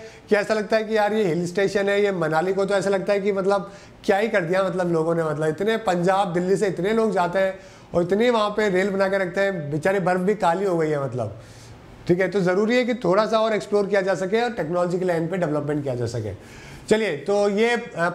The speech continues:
पहाड़, पानी और परंपरा, ये webinar है जो कि दोस्तों इसके ऊपर करवाया गया है। और हमेशा ध्यान रखो कि कभी भी पहाड़ों में कहीं पे भी travel करो तो कभी भी गंदगी मत किया करो यार, है ना? अक्सर जो है मैं देखता हूँ कि लोग अक्सर पानी पी के bottle फेंक देते हैं,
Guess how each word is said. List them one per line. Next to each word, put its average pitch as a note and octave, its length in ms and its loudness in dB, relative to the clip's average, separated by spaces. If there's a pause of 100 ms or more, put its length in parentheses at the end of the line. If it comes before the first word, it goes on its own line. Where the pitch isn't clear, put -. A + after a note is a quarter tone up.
पहाड़, G3 320 2
पानी A3+ 460 0
और A3 260 0
परंपरा, G3 520 0 (120)
ये G3 80 4
webinar G3 500 0
है A#3 80 0
जो G3+ 140 0
कि G#3 100 0
दोस्तों F#3 320 0
इसके F3+ 180 0
ऊपर G#3+ 220 2
करवाया D3 360 0
गया C3+ 180 0
है। B2 200 -4 (320)
और G3 120 4
हमेशा G#3 320 0
ध्यान A#3+ 240 2
रखो A#3+ 180 2
कि A3+ 80 -2
कभी G#3+ 260 2
भी A3+ 120 2
पहाड़ों G3 320 2
में A3+ 180 0
कहीं F3+ 200 0
पे G3 100 0
भी G#3 120 4
travel G3 300 2
करो G#3 200 2
तो G#3+ 100 0
कभी F3+ 260 0
भी G#3 80 2
गंदगी F3 340 2
मत F#3+ 160 0
किया F#3 180 2
करो F3+ 180 2
यार, F#3+ 240 -2 (340)
है C#3+ 60 2
ना? F#3 100 4 (280)
अक्सर D#3 320 0
जो G3 140 -2
है G3 180 4
मैं G3 120 0
देखता F3 260 0
हूँ G3 120 0
कि G3 60 0
लोग F#3+ 180 2
अक्सर F3+ 260 0
पानी F3 320 0
पी F3+ 100 0
के F#3 100 0
bottle E3 320 0
फेंक E3 200 -2
देते F3 220 0
हैं, E3+ 300 -2